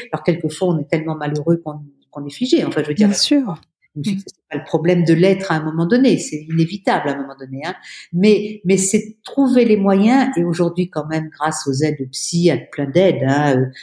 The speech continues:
Speaker 1: méditation, psy, et cetera, euh, on arrive à, à, à, à sortir de, de, de ces figes, de ces rigidités,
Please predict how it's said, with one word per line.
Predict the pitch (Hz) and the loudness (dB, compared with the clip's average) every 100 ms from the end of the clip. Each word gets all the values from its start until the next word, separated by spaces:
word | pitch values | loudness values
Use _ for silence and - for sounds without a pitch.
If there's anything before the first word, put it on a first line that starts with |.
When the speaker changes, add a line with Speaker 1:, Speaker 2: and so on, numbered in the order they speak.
| - | -14
Speaker 1:
méditation, | 143 139 139 135 127 - 156 147 | -10 -8 -6 -4 -4 -4 -4 -4
psy, | 139 - - 156 143 127 | -6 -10 -8 -6 -6 -6
et | |
cetera, | - - 156 240 226 - - - - | -10 -6 -2 0 -2 -4 -12 -6 2
euh, | 170 - - | 2 2 0
on | 175 165 | 0 4
arrive | 165 165 254 214 151 - - - | 4 4 4 4 2 -6 -10 -2
à, | 156 139 147 151 | 0 0 -2 -6
à, | - - | -6 -10
à, | - 143 - | -6 -6 -8
à | 139 | -8
sortir | - - 196 - - 262 240 180 135 | -2 -2 -2 -6 -2 2 4 2 0
de, | 151 | -2
de, | 151 143 | -2 -4
de | |
ces | 143 - | -6 -6
figes, | 156 - 185 - - | -4 0 0 0 -2
de | 160 | -4
ces | - 156 | -2 0
rigidités, | 185 165 170 170 170 247 254 254 | 2 2 0 -4 -2 2 2 -2